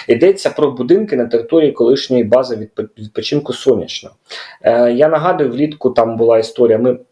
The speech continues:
трішечки більш детально про це поговоримо. Встановили біля, м, е, факт біля того, що на базі «Сонячна», е, ось вісім гектарів землі, певна компанія, яка пов'язана з віце-прем'єром Чернишовим, зводить чотири будинки, кожен з яких близько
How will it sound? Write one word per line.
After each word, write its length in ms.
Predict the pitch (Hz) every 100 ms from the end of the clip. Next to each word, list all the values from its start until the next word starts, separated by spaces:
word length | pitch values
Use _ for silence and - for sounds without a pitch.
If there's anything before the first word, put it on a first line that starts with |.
| _
трішечки 440 | 147 131 127 -
більш 220 | 123 123 117
детально 440 | 127 123 107 107
про 140 | -
це 160 | 104 113
поговоримо. 560 | 113 117 170 208 165 123
Встановили 600 | - 127 123 151 160 131
біля, 400 | 117 123 123 117
м, 460 | 117 110 123 123
е, 260 | 117 113 104
факт 280 | - 160 - 113 117
біля 560 | 123 123 120 117 117 113
того, 380 | - 139 - 107
що 280 | - 113
на 280 | 110 113 113
базі 360 | 107 117 113 104
«Сонячна», 640 | - 190 190 - - 143 - - - - - -
е, 100 | 117
ось 320 | 117 147 151
вісім 280 | 131 - 113
гектарів 460 | 120 - 117 107
землі, 320 | 104 120 160 214
певна 320 | 135 127 110
компанія, 480 | - 113 170 175 120
яка 140 | 110
пов'язана 480 | - 117 117 104 104
з 200 | - -
віце-прем'єром 720 | 113 110 - - 117 117 104
Чернишовим, 540 | - 113 120 - 190 110
зводить 340 | 123 156 127
чотири 280 | - 147 131
будинки, 420 | 123 120 101 -
кожен 320 | - 123 113
з 140 | 113 -
яких 140 | 131
близько 380 | 127 135 - 123